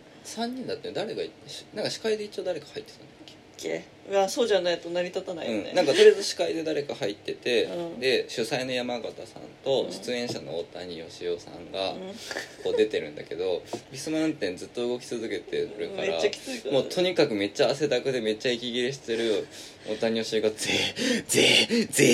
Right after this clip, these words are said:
Speaker 1: ー」って言いながらパイプ椅子に座ってる横で、主催の山形さんは別にその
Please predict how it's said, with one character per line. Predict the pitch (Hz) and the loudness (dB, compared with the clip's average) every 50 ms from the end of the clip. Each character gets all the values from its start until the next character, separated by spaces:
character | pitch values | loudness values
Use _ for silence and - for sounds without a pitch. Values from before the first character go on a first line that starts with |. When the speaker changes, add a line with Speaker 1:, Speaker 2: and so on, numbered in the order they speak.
| - | 8
Speaker 1:
ー」 | 147 | 8
っ | 139 | 6
て | - - | 4 4
言 | 127 123 | 4 4
い | 120 123 | 6 6
な | 127 120 | 4 6
が | 113 104 | 6 6
ら | 101 101 | 6 6
パ | - - 110 | 6 6 4
イ | 107 | 6
プ | - 117 | 4 0
椅 | |
子 | - 123 | -2 -2
に | 104 | -4
座 | - - 107 95 | -2 -2 -2 -2
っ | 95 | -2
て | - - - | -2 0 2
る | 107 110 107 110 - | 4 4 4 4 2
横 | 113 110 - - 110 | 0 0 2 4 4
で、 | 107 120 117 110 101 - - - - - - | 6 8 10 10 8 6 4 -6 -12 -10 -8
主 | - - - 151 | -6 0 6 6
催 | 131 135 | 6 8
の | 135 | 6
山 | 127 127 135 | 4 4 4
形 | 123 120 107 107 | 4 2 2 0
さ | 127 107 | 0 0
ん | 95 101 | 2 4
は | 107 101 95 | 4 4 4
別 | 98 101 - 104 | 4 0 0 0
に | 101 101 98 | -2 -2 -2
そ | - 107 | -4 -2
の | 95 95 | -4 -4